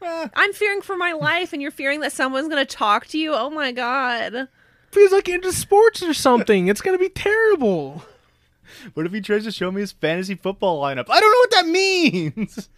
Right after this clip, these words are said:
Speaker 1: <laughs>
Speaker 3: P P R to have something? I don't know. I don't pay attention to Josh. <laughs>
Speaker 1: Yeah. Whew. Well.
Speaker 2: Moral of the story, men fucking suck.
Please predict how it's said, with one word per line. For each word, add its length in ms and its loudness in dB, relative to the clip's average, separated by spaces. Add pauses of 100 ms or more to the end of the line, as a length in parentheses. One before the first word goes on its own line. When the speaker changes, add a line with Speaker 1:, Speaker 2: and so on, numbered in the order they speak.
(280)
Speaker 1:
<laughs> 380 -20
Speaker 3:
P 220 2
P 220 -2
R 440 4
to 180 -2
have 400 0
something? 720 0
I 140 0
don't 240 0
know. 280 2
I 120 2
don't 180 -4
pay 220 0
attention 460 0
to 100 0
Josh. 680 2
<laughs> 40 -2 (3000)
Speaker 1:
Yeah. 320 -4 (460)
Whew. 220 -6 (200)
Well. 320 -2 (1000)
Speaker 2:
Moral 300 -2
of 80 -6
the 80 -6
story, 520 -6
men 300 -4
fucking 400 -8
suck. 480 -14